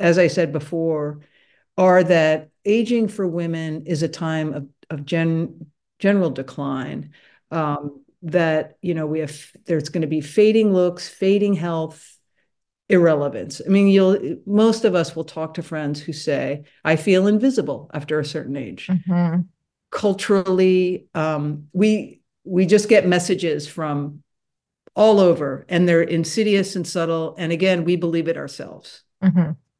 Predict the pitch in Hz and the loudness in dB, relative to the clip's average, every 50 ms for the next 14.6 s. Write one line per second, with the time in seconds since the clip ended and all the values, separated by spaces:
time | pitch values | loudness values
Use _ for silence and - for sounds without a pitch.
0 | _ _ _ _ _ _ _ _ _ _ _ _ - 175 170 160 151 151 143 - | _ _ _ _ _ _ _ _ _ _ _ _ -2 0 2 2 2 0 -2 -4
1 | - - _ _ _ _ _ _ _ _ _ _ _ _ - - - - 233 220 | -8 -16 _ _ _ _ _ _ _ _ _ _ _ _ -8 -2 2 4 6 6
2 | 214 202 190 - - - - _ _ _ _ _ _ _ _ _ _ _ _ _ | 6 6 4 2 -2 -6 -16 _ _ _ _ _ _ _ _ _ _ _ _ _
3 | _ _ - 202 185 175 170 165 170 208 233 254 247 247 - - 156 - - 147 | _ _ 0 2 2 2 0 0 0 2 2 2 0 0 -2 -4 -6 -6 -6 -10
4 | - _ _ _ _ _ _ _ _ _ _ _ - 180 180 190 190 190 190 185 | -14 _ _ _ _ _ _ _ _ _ _ _ -4 0 2 4 4 4 4 4
5 | 185 180 165 - - 214 220 214 214 214 - 208 175 185 185 185 180 175 175 170 | 2 2 -2 -4 -4 -4 -2 -2 0 -2 -2 -2 0 0 2 2 0 -2 -2 -2
6 | 170 165 165 165 165 - - _ _ _ _ - 170 180 190 190 240 220 208 202 | -2 -2 -2 -4 -4 -8 -14 _ _ _ _ -6 -4 -4 -4 -2 -2 -2 0 0
7 | 196 185 185 180 175 165 170 160 170 - 165 156 156 151 151 151 151 147 151 156 | 0 0 -2 -2 -4 -6 -6 -8 -8 -8 -8 -6 -6 -6 -6 -8 -8 -8 -8 -6
8 | 151 147 147 - - 175 180 180 180 165 151 95 95 110 139 - - 143 135 151 | -6 -6 -8 -6 -2 0 0 0 0 -2 -6 -8 -10 -10 -12 -10 -10 -8 -8 -8
9 | 160 _ _ _ _ _ _ _ _ _ _ _ _ _ _ _ - 208 196 196 | -10 _ _ _ _ _ _ _ _ _ _ _ _ _ _ _ 4 6 8 8
10 | 190 190 180 170 - - - _ _ _ _ _ _ - 196 170 185 202 190 196 | 8 6 4 2 -4 -10 -16 _ _ _ _ _ _ -2 0 2 4 4 4 4
11 | 220 240 254 - - 190 185 165 147 139 - 160 170 170 160 - - - - - | 2 0 -2 -4 -4 -2 -2 -2 -2 -2 -4 -2 -2 -2 -2 -4 -8 -14 -14 -12
12 | - - 156 156 156 156 151 - 65 - - - - - - 170 175 160 180 196 | -8 -4 -2 -2 -2 -4 -6 -8 -10 -12 -14 -18 -18 -8 -4 -2 -2 0 2 2
13 | 208 208 208 - 233 226 202 156 - - - - - - 165 160 156 156 - - | 2 0 0 -2 -2 0 0 -2 -2 -4 -8 -8 -6 -4 -4 -4 -6 -6 -8 -8
14 | 139 135 131 110 - - - - - - - | -8 -6 -8 -8 -12 -14 -16 -18 -20 -20 -20